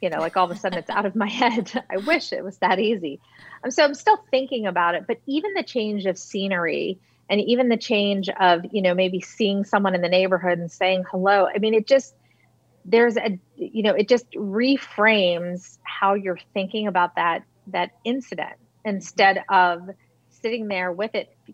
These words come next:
kind of in your face and you're, you know, all you're focused on is that. So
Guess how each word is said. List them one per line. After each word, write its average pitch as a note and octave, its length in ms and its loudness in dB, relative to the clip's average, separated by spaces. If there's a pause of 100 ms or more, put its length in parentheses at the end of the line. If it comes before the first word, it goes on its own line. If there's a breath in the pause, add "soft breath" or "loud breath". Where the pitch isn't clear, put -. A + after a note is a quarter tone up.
kind F#3 140 -10
of E3 60 -10 (100)
in G#3+ 180 -6
your G3+ 140 -4 (140)
face E3+ 680 -4 (180)
and F3+ 160 -6
you're, E3+ 220 -6 (140)
you G3+ 120 -6
know, E3+ 160 -6
all G#3+ 200 4
you're G3 160 0
focused F3+ 400 -6
on E3+ 100 -8
is D#3+ 140 -10
that. E3 360 -2
So G3+ 160 4